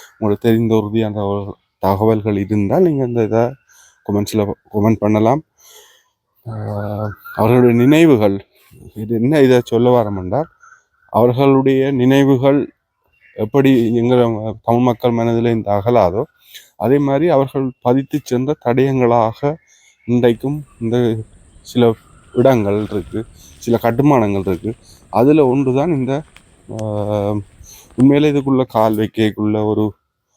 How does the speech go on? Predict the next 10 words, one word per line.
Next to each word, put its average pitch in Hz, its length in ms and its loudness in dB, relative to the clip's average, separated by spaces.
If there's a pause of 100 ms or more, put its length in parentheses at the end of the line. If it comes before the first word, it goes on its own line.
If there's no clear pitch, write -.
(480)
ஏனென்றால் 120 340 2 (300)
நிறைய 143 280 2
தகவல் 147 380 2 (220)
இந்த 120 200 -4
மக்கள் 117 360 -2
எங்களுக்கு 110 300 -4
சொல்லியிருந்தவை. 107 520 -2
அந்த 120 220 -4
தகவல்களின் 117 1000 -4 (120)
அடிப்படையில 107 640 -4